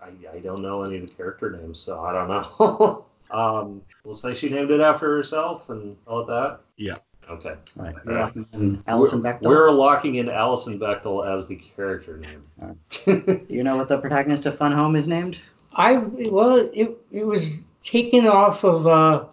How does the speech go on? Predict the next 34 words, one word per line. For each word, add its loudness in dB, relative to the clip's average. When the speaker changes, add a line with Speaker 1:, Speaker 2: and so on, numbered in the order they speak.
Speaker 4:
an -2
autobiographical 4
graphic 2
Speaker 3:
Graphic. -10
Speaker 4:
novel. 2
Speaker 3:
Yes. -12
Speaker 4:
And -2
I 2
thought, 0
I, 0
I 0
thought 2
the 0
n-, -12
name 0
also -2
was -10
Alison -10
Bechtel. -12
Speaker 3:
That -6
is -2
correct. -4
Speaker 1:
Oh 0
my 0
gosh. 2
Speaker 3:
<laughs> -
The 2
name 0
of 0
the -14
protagonist -4
is -6
Alison -10
Bechtel. -6